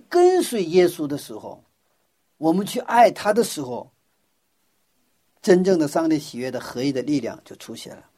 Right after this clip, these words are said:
耶稣的门徒们知道耶稣钉十字架还在争高低不合一。有的时候我也看到在教会里边都很好的兄弟姊妹，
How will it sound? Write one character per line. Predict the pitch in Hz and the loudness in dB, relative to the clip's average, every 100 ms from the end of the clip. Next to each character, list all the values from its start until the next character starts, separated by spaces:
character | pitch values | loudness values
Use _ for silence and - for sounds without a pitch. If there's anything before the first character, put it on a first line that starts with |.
| _ _ _ _ _ _ | _ _ _ _ _ _
耶 | 190 214 | 4 6
稣 | 202 | 6
的 | 180 | 4
门 | 170 190 | 4 4
徒 | 190 | 2
们 | 180 | 2
知 | 160 | 2
道 | 160 151 | 4 4
耶 | 165 190 | 4 2
稣 | 180 | 2
钉 | 170 151 | -2 -2
十 | 135 | -4
字 | 135 131 | -8 -6
架 | 139 117 _ _ _ | -8 -10 _ _ _
还 | - 131 147 | -10 -2 0
在 | 175 165 | 2 2
争 | 156 143 | 0 -4
高 | 143 139 | -2 -6
低 | 135 135 | -6 -8
不 | 127 139 | -8 -10
合 | 123 - 110 | -12 -10 -14
一。 | 107 - _ _ _ _ _ _ _ _ _ - _ _ _ _ _ _ | -14 -20 _ _ _ _ _ _ _ _ _ -20 _ _ _ _ _ _
有 | - | 2
的 | 202 | 4
时 | 233 | 6
候 | 220 | 6
我 | 170 | 6
也 | 185 175 | 4 2
看 | 175 165 | -2 -4
到 | 143 | -2
在 | 151 | -4
教 | 135 160 147 | 0 0 0
会 | 135 | -4
里 | 117 | -8
边 | 113 113 120 _ _ _ _ _ _ _ _ _ _ _ _ _ | -10 -14 -20 _ _ _ _ _ _ _ _ _ _ _ _ _
都 | 311 | 0
很 | 311 254 311 | 2 6 6
好 | 233 | 6
的 | 190 | 2
兄 | 180 180 | -2 -4
弟 | 175 | -4
姊 | 165 120 | -4 -8
妹， | 123 107 | -12 -14